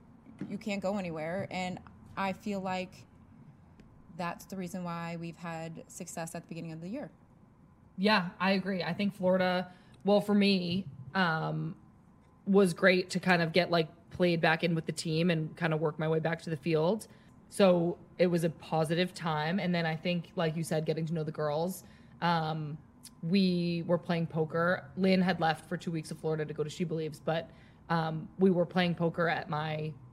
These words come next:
Speaker 2: villa at I M G. And I feel like even that was such an interesting way to get to know people
Speaker 1: Mm.
Speaker 2: because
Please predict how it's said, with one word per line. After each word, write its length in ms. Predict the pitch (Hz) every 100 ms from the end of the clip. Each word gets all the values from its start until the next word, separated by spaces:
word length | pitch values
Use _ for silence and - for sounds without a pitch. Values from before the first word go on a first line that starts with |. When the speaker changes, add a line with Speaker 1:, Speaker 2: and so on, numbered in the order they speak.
| - 170
Speaker 2:
villa 420 | 175 160 160 180
at 140 | 170
I 140 | 156 156
M 140 | 160
G. 380 | 156 156 160 190
And 420 | - 160 156 156 - - - - - 202
I 140 | 190
feel 280 | - 202 190
like 220 | 302 370
even 300 | 269 262 311
that 260 | 185 175 190
was 220 | 226 208
such 180 | 240 226
an 80 | 208
interesting 360 | 208 185 240
way 100 | 208
to 60 | 208
get 140 | 214
to 80 | 208
know 100 | 214
people 300 | 214 247 247
Speaker 1:
Mm. 40 | 202
Speaker 2:
because 460 | 240 220 170 160